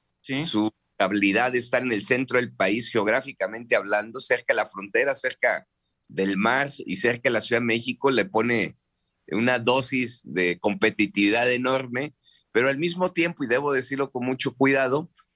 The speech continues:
Speaker 2: me tengo que cuidar un, un poco de lo que sucede en Guanajuato, que lo tenemos muy cerca, y lo que sucede en el vecino estado de Zacatecas. Eh, no obstante, nosotros en materia de seguridad nos mantenemos bien blindados, bien cuidados.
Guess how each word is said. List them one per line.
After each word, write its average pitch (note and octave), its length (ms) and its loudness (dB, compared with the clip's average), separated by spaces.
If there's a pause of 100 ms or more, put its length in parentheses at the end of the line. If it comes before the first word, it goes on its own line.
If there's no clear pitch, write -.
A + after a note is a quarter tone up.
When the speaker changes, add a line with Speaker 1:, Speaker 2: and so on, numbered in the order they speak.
Speaker 2:
me G2 120 2
tengo C#3 360 2
que C#3+ 160 0
cuidar C#3+ 340 2
un, C#3+ 140 -10 (160)
un C#3 160 -12
poco C#3+ 360 0
de A2+ 80 0
lo G2+ 140 -4
que G2+ 100 -10
sucede A#2 380 0
en D3 100 -2
Guanajuato, C3+ 840 0
que G#2 60 -8
lo F#2 100 -6
tenemos A#2 400 -2
muy B2 180 -6
cerca, D#3 600 0 (480)
y G2 140 -2
lo G#2 140 2
que A2+ 120 0
sucede C3 480 2
en C3 180 0
el G2 120 -4
vecino G#2 400 0
estado B2 380 2
de G#2+ 120 2
Zacatecas. - 960 -2 (400)
Eh, G2 460 2
no B2+ 120 2
obstante, E3 460 0
nosotros C#3 540 0
en A2+ 100 0
materia A2+ 340 0
de C#3 60 -8
seguridad G#2 320 2
nos C#3 140 0
mantenemos A2+ 640 0
bien C#3 240 0
blindados, A2+ 640 0
bien A#2 220 -6
cuidados. G#2+ 720 -2